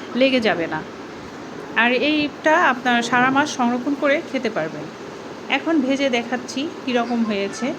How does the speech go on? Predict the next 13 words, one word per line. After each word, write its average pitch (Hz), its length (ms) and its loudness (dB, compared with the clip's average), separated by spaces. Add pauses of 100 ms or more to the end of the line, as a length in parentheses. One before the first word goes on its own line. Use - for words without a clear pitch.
(1300)
মিডিয়াম 320 420 6
আঁচে 285 260 0 (140)
তেলটা 254 360 0
রেখে 240 320 0 (120)
তারপরে 220 460 2
ভেজে 226 340 0
নেবেন। 214 320 2
আম, 208 840 -6 (140)
একটু 240 200 -4
সময় 339 320 2
নিয়ে 294 180 4
ভাজবেন। 226 460 0 (760)
অনেক 254 220 2